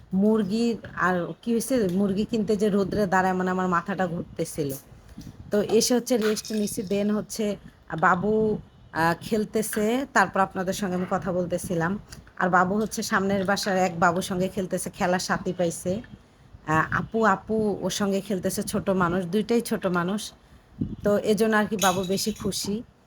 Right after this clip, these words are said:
তো যাই হোক, এই যে হচ্ছে কি কি আনলাম, সব কিছু আপনাদের সঙ্গে একটু শেয়ার করতেছি, যেহেতু সব কিছুই শেয়ার করি। আর আমার ছোট আছে, মানে, আমার ছোট না, মানে, আমার ভাইয়ের ভিতরে ছোট। ওই যে হয় না যে পিটাপিটি ভাই বোনের কিন্তু একটা অন্যরকম মিল মহব্বত থাকে, প্রত্যেকটারই থাকে, কিন্তু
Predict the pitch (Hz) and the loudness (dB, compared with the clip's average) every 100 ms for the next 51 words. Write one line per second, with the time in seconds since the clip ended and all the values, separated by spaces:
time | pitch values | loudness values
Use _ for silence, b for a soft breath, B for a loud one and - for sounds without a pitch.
0 | - _ - 208 208 202 226 226 202 214 | -20 _ -2 4 4 6 2 0 -2 -2
1 | 196 220 214 226 240 220 233 208 202 208 | 0 -2 -4 -6 -6 -6 -2 0 2 0
2 | 214 208 214 220 202 185 175 190 202 185 | 0 -2 -2 -2 -2 -2 0 0 0 -2
3 | 190 208 208 - 180 170 185 180 175 - | -2 -4 -2 2 2 2 -2 -2 -4 -4
4 | 165 185 190 185 185 - 180 190 190 202 | -2 -2 -2 -4 -6 -6 -4 -4 -2 2
5 | 170 160 170 170 233 - b b b b | 0 2 0 0 -2 -8 b b b b
6 | - 175 175 - 208 190 233 226 208 220 | 4 4 4 2 0 0 -2 -2 -2 -2
7 | 220 202 226 226 - 240 220 190 185 185 | 0 2 2 2 0 -2 0 0 2 2
8 | 185 196 175 190 185 190 196 185 165 - | 2 0 2 2 2 0 -2 -2 -4 -6
9 | 160 143 - _ _ b b b b 262 | -10 -10 -16 _ _ b b b b 2
10 | 247 214 220 220 226 226 - 254 262 254 | 4 4 2 2 0 -2 -2 0 0 0
11 | 262 214 220 208 220 220 220 226 208 220 | 0 2 2 2 0 -2 -4 -4 -2 -2
12 | 220 208 208 202 202 214 208 202 202 190 | 0 0 2 0 0 2 2 2 0 0
13 | 175 208 214 185 220 285 294 294 277 285 | -2 -2 -2 -2 -2 -2 -2 0 2 2
14 | 285 247 185 208 214 240 | 2 0 -2 -4 -2 -2